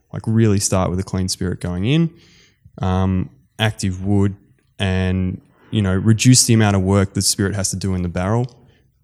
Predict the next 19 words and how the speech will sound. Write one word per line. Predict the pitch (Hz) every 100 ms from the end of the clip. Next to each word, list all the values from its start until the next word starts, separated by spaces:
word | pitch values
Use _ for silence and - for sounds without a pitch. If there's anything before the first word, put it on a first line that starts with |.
| -
And | 92
it | 92
really, | 95 98 95 90 90
um, | 87 85 85 90 - _ _ _ _ -
it | 104 -
comes | 131 113
together | - 104 98
much | 95 - -
quicker | - 101 90 104
if | 101
you're | 92
in |
the | 92
right | 92 87
environment. | 92 90 90 95 90
So | -
it's | 107
really | 151 160
about | 127 92